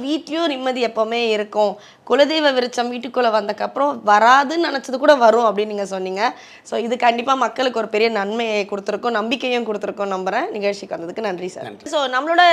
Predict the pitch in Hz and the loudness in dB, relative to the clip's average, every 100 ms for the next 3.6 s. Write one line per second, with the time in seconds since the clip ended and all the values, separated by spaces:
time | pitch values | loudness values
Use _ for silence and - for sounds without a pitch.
0 | 285 247 269 294 285 269 240 233 226 208 | 4 4 4 2 0 -2 -2 0 0 2
1 | 208 208 208 226 254 254 294 269 240 220 | 0 -2 -8 -6 -6 -6 -8 -6 -6 -6
2 | 226 226 214 214 208 220 196 214 208 196 | -6 -8 -8 -8 -8 -10 -8 -6 -6 -4
3 | 202 269 - - - 294 | -4 -4 -6 -20 -10 -4